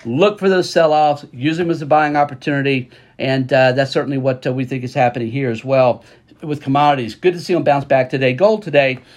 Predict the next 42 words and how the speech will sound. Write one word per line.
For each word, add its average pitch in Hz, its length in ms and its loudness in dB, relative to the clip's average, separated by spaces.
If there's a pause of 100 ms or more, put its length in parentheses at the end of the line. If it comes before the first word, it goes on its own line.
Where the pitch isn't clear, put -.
(260)
up 143 160 0
twenty-three 196 340 -4
dollars 160 320 2
an 147 80 0
ounce, 156 320 0 (300)
up, 143 320 2
uh, 147 180 4
a 156 80 -4
big 180 220 0
one 196 180 2
point 190 240 -4
three 226 140 -4
percent 143 520 -2 (220)
at 135 100 -4
eighteen 170 300 -2
oh 139 80 0
seven. 147 460 0
Silver 226 280 2
was 156 220 -4
up 147 160 2
even 135 180 -4
bigger, 160 460 -4 (160)
two 214 140 -8
point 175 280 -6
two 269 200 -6
percent 143 560 -2 (260)
at 143 160 -2
twenty-three 170 460 -4
sixty-four 160 560 -2
an 170 80 0
ounce. 139 320 -2 (240)
Copper 185 520 0 (120)
up 147 180 2
two 165 140 -4
percent 139 320 -8
as 127 100 -10
well 170 460 2 (160)
at 117 160 -6
four 165 200 2
twenty-two 147 480 -2
a 180 60 0
pound. 160 460 0